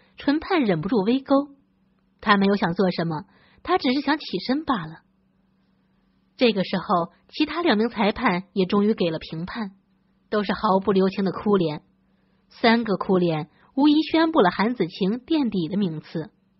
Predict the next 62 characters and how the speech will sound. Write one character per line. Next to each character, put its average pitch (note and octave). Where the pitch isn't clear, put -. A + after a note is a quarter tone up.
轩 G#3+
辕 F#3+
朝 F#3+
夕 F#3+
一 G3+
脸 E3
不 D#3
悦， F3
他 G#3
就 G3
知 G3
道 E3
这 G4
个 F4+
女 A#3
人 G3
除 -
了 C4+
勾 E4
男 A3+
人 D#4+
的 C#4+
本 F3
事 -
外， F3+
根 G#3
本 F3+
没 F#3
有 F3+
什 -
么 F#3+
真 A#3
材 G#3
实 E3
料。 A3+
他 G#3
哥 G#3
哥 G3+
的 F#3
名 F3+
气 F#3+
可 -
是 E4
白 C4+
白 D#4+
被 D#4
他 A3
作 G3
践 E3
了 D#3
呀。 F3
然 F#3+
而 F3+
他 E4+
并 C4+
不 A3+
知 C4+
道 G#3+
他 G#3+
的 G3+
哥 C4+
哥 F#3